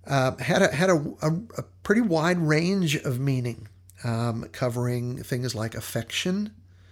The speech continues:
uh, erotic passion, contentment with some, something or someone, um, prizing, uh, something or someone highly, and, and on and on,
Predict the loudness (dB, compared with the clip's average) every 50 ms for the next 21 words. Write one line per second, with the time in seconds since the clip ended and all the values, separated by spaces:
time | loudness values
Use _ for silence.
0 | -20 -20 -20 -20 -20 -20 -12 -8 -6 -4 -4 -4 -4 -4 -2 -2 0 0 0 2
1 | 2 0 0 -2 -4 -2 0 0 0 0 -2 -2 -4 -4 -4 -4 -6 -8 -12 -16
2 | -20 -20 -20 -20 -20 -20 -20 -20 -20 -20 -14 -4 -4 -2 -2 -2 0 0 0 0
3 | 0 0 0 0 0 0 0 0 0 0 0 0 0 0 -2 -4 -8 -14 -8 -4
4 | -2 0 0 0 0 -2 -2 -2 -2 -4 -4 -2 0 0 2 2 2 2 2 2
5 | 0 -2 -8 -12 -20 -20 -20 -20 -20 -20 -20 -20 -20 -12 -6 -4 -2 -2 -2 -4
6 | -6 -10 -16 -20 -16 -10 -2 0 2 4 6 6 6 6 4 2 2 2 0 0
7 | -2 -6 -18 -12 -6 -4 -2 -2 -2 -2 0 0 2 2 2 2 2 0 0 0
8 | 0 0 -2 -2 -2 0 0 0 0 2 2 0 0 0 -2 -2 -2 0 2 2
9 | 4 4 2 2 2 0 -2 -6 -10 -20 -20 -20 -20 -20 -20 -20 -20 -20 -12 -2
10 | 2 2 2 2 2 0 2 4 4 4 4 4 4 2 0 0 -4 -6